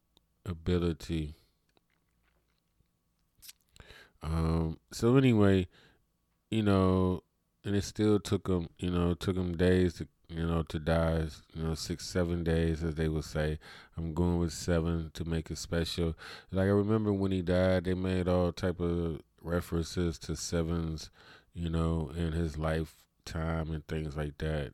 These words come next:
You know, they made the numbers matter, you know, um, as much as they could. And so,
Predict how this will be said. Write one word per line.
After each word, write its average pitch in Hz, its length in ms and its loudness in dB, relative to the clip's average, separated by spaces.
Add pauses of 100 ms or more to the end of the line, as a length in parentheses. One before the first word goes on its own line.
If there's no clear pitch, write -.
You 80 80 -8
know, 78 220 -2
they 78 80 -2
made 80 320 -4
the 78 80 -6
numbers 78 540 -4
matter, 78 520 -4 (520)
you 82 120 -4
know, 80 360 -2 (520)
um, 82 520 0 (200)
as 85 160 -4
much 90 240 -2
as 85 120 -4
they 85 140 2
could. 85 540 2 (420)
And 87 220 0
so, 92 720 4